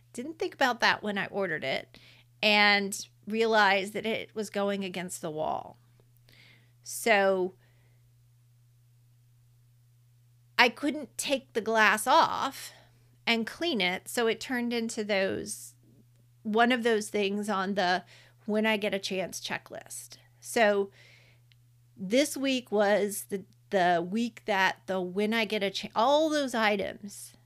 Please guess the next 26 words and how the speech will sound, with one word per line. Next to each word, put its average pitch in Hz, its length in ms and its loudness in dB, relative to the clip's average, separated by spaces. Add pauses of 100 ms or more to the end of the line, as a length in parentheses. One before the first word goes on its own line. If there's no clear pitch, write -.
(100)
that 180 680 0 (540)
had 208 280 2
accumulated 220 840 -4
on 208 180 0
my 202 180 -4
mental 208 760 -2 (680)
when 214 300 0
I 269 80 4
get 233 200 2
a 220 60 0
chance - 680 -6 (1400)
to - 140 -10
do 185 560 -2 (720)
or 202 40 -12
supposed 208 640 -6
to 196 120 -6
get - 300 -8
done. - 420 -14 (1200)
Another 226 300 4
thing 226 180 -2
on 214 100 -2
that 196 140 -2
when 190 160 -2
I 185 100 0
do 180 280 -2
checklist - 800 -6